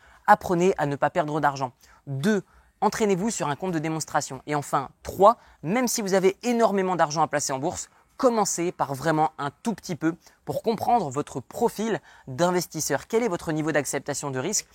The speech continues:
et est-ce que vous êtes à même d'appliquer ce que vous avez appris ?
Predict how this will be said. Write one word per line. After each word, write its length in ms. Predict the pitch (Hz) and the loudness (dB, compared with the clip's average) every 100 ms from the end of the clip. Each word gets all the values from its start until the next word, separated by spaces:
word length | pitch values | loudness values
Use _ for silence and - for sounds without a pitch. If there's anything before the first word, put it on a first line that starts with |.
| _ | _
et 140 | - - | -8 0
est-ce 180 | 214 - | 0 0
que 100 | 247 | -2
vous 160 | 165 | -2
êtes 120 | 143 135 | -2 0
à 80 | |
même 220 | 147 196 147 - - | 0 -2 -4 -14 -18
d'appliquer 760 | 135 127 220 - 214 175 190 196 | -12 6 6 6 -2 -4 -4 -4
ce 80 | - | -4
que 80 | 147 | -6
vous 240 | 131 131 | -4 -2
avez 320 | 131 175 190 - | 0 0 0 0
appris ? 300 | 160 - | 0 0